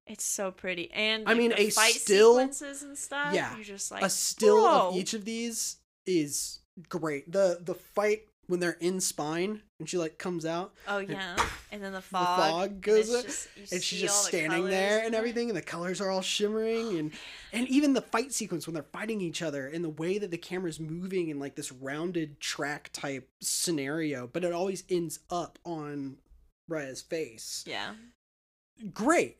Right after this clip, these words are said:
Speaker 1: Every time she gets knocked
Speaker 2: A
Speaker 1: into the
Speaker 2: great,
Speaker 1: ground. <laughs>
Speaker 2: a great way of doing an action sequence, for sure. And, um, the side shot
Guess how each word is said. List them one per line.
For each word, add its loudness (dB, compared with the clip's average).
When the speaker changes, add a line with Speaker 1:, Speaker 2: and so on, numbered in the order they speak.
Speaker 1:
Every 2
time -10
she -12
gets -12
knocked -8
Speaker 2:
A 4
Speaker 1:
into 0
the -10
Speaker 2:
great, 8
Speaker 1:
ground. 8
<laughs> -
Speaker 2:
a -2
great 4
way 4
of 0
doing 2
an 2
action 0
sequence, -10
for 4
sure. -4
And, 0
um, -4
the 0
side 0
shot -2